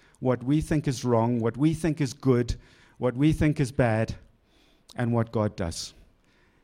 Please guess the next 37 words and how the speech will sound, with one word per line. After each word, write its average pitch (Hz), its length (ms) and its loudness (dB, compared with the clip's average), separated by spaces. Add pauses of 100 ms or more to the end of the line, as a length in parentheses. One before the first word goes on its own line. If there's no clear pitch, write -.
(160)
There 160 260 4
is 135 220 2
this 123 300 -4
massive 165 560 -2
gap. 117 320 -4
As 139 220 -4
high 185 280 -4
as 185 160 -4
the 170 100 -4
heavens 160 400 -2
are 143 220 2
above 131 340 0
the 123 180 -4
earth, 113 260 0 (260)
so 175 280 -2
high 170 420 0
are 123 160 -2
my 135 240 2
thoughts 127 420 -2
and 120 100 -8
so 170 200 -6
high 165 300 -2
are 127 160 -2
my 135 260 2
ways 127 480 2 (220)
above 120 520 0 (400)
your 127 320 4
ways. 98 420 0 (300)
In 151 180 2
other 190 240 2
words, 147 600 4 (460)
we 160 260 2
need 156 420 4
this 120 240 -2
revelation 131 840 4
of 107 220 -4
God 104 480 0